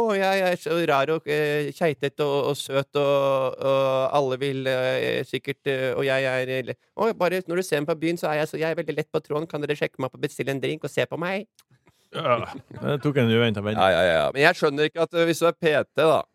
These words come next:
Speaker 1: og jobber med livsstil og, eh, trening, og er, skal være en, en, en profesjonell og seriøs aktør,
Speaker 2: Ja.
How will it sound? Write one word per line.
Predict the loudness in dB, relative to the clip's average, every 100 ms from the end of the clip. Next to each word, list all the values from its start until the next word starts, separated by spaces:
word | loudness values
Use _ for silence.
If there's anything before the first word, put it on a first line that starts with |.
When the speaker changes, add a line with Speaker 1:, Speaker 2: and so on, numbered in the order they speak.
| _ 0
Speaker 1:
og | 2
jobber | 2 2
med | 0
livsstil | 0 -2 -2 0 0 0
og, | 0 0 -2 -2
eh, | -2
trening, | 0 2 2 2 0 0 0 0
og | 0 0
er, | 0
skal | 0 2
være | 2
en, | 0 -4
en, | -2 -2 -2
en | -2 0 -2 -4
profesjonell | -4 -4 -4 -2 0 0 -2 -6 -4
og | 0 2 2 2 -2
seriøs | 0 0 2 0 0 -2
aktør, | -8 -6 0 2 2 0
Speaker 2:
Ja. | 2 2